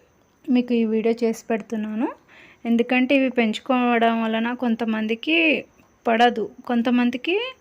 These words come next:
మంచిగానే ఉంటది, కొంతమందికి ఇంట్లో సమస్యలు కానీ వేరే ఇంకా, ఆ, వేరే ఇష్యూస్ రావడం అనేది జరుగుతుంది. So మీరు చూసి పెంచుకుంటే పెంచుకోండి, అది మీ ఇష్టం,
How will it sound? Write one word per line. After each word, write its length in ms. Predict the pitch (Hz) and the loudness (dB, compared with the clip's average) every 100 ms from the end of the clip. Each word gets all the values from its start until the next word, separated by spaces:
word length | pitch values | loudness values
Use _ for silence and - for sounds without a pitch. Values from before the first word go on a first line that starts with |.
| _ - _ _ | _ -20 _ _
మంచిగానే 480 | 226 226 247 240 233 | -2 0 2 0 0
ఉంటది, 340 | 214 208 226 294 | 0 -2 -6 -2
కొంతమందికి 680 | 269 240 247 240 240 247 294 | 0 2 2 0 -2 -2 0
ఇంట్లో 600 | 285 254 240 247 247 247 | 2 2 0 0 0 0
సమస్యలు 560 | 240 220 220 - 214 | 0 0 -2 -2 -2
కానీ 300 | 214 220 220 | -2 -4 -4
వేరే 300 | 214 220 226 | -4 -2 0
ఇంకా, 420 | 226 214 220 214 254 - - - _ _ _ | 0 0 -4 -6 -8 -18 -20 -20 _ _ _
ఆ, 120 | 254 - _ - | -14 -14 _ -8
వేరే 300 | 269 226 233 | -2 0 2
ఇష్యూస్ 360 | 233 - 220 233 | 0 -2 -4 -2
రావడం 300 | 214 208 208 | 0 0 -2
అనేది 180 | 202 226 | -4 -2
జరుగుతుంది. 560 | 226 202 208 220 220 | -2 -2 -6 -6 -6
So 180 | 269 240 | -6 -2
మీరు 340 | 220 214 - | -2 -2 -6
చూసి 260 | 208 208 277 | -8 -8 -8
పెంచుకుంటే 680 | 277 220 202 - 220 220 226 | -6 -6 -8 -8 -8 -4 -4
పెంచుకోండి, 640 | 208 202 - 208 208 247 | -4 -6 -6 -8 -6 -4
అది 160 | 254 | -4
మీ 180 | 208 202 | -6 -8
ఇష్టం, 300 | 185 - 254 | -10 -4 -4